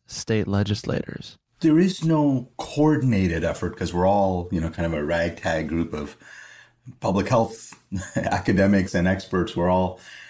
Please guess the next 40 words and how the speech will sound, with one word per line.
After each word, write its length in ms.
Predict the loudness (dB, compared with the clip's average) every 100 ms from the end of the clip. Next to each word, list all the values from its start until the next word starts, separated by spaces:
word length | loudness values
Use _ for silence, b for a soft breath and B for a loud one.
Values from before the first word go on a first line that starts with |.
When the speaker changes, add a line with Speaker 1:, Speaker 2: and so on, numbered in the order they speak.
| B
Speaker 2:
trying 200 | -2 2
to 80 | 4
do 140 | 4 4
our 100 | 4
own 160 | 4
thing, 380 | 2 0 2 2
though 100 | 2
we 140 | 4
do 160 | 4 2
talk 340 | 2 -4 -4
amongst 340 | 0 0 0 -2
ourselves 720 | -4 -2 -2 -2 -8 -14 -12 -12
some 460 | -4 0 0 0
just 240 | -2 -4 0
to 280 | 0 0 B B B B B
touch 260 | -2 -2 0
base 380 | 2 2 0
and 160 | -2 -4
see 140 | -2
what 120 | 2 2
other 120 | 0
people 220 | -2 -4
are 60 | -2
learning. 500 | 0 0 -2 -6 -14 _ B B B B
I, 160 | -6 -2
I, 40 | 2
what 140 | 2
I 140 | 2
will 340 | 0 -4 -4 -4
say 540 | -4 -6 -6 -8 -8
is 400 | -2 0 0 -2
two 280 | -10 -2 0
things. 580 | 0 -4 -8 -12 -14 -10 -2
Um, 240 | 0 0
first 800 | -6 -6 -2 0 0 -2 -6 -14 B B B B B B B
is 160 | -2 2
the 80 | 0
White 280 | 0 -2
House 300 | -4 -4 -2
itself 600 | -4 -4 0 0 0 -6